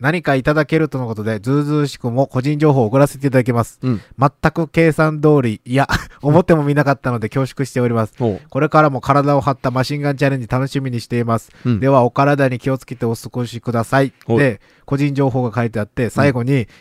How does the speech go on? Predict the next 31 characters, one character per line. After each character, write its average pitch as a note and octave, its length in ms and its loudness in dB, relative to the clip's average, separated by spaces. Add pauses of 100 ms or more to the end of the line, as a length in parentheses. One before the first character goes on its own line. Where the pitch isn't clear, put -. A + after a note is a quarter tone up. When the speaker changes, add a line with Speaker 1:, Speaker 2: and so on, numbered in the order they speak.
(120)
Speaker 1:
百 C3+ 220 -4
七 D#3+ 280 4
十 F#3+ 160 2
五 D#3 100 -2
セ F3+ 140 0
ン D#3+ 80 -4
チ、 C3+ 100 -6
七 C#3+ 220 0
十 D#3+ 100 2
キ - 160 -6
ロ A#2 80 -8
っ - 20 -20
て - 160 -10
書 - 60 -4 (140)
い A2+ 40 -6
て A2 60 -12
あ - 100 2
る - 0 -
け A#3 60 -6
ど。 - 100 -12 (2500)
Speaker 2:
<laughs> - 0 -
も C#3 140 2
ら G#3 100 6
う A#3 100 0
気 B3+ 140 -6
満 A3 200 2
々 D#4 160 4
や C#4 100 4
な E3+ 80 2
い A#2+ 80 -2
か。 G#2+ 260 -4